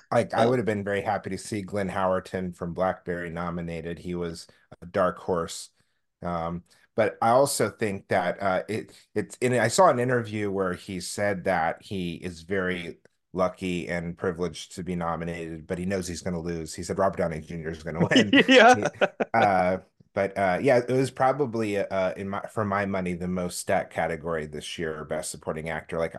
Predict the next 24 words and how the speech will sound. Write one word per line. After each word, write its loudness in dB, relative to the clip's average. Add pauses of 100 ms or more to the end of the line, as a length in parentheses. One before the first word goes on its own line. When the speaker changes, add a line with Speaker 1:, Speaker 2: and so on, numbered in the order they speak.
Speaker 1:
I 8
Speaker 2:
Oh, -
Speaker 1:
would 4
have 6
been, 0
Speaker 2:
definitely. -6 (240)
Speaker 1:
there 6
were, 8
Speaker 2:
Yeah. 8
Speaker 1:
like, 4
s-, -6
like, -4
seriously, -2
like, -4 (280)
seven 2
or -4
eight -2
that -4
I -2
really -2
would -2
have -8
wanted -6
to -6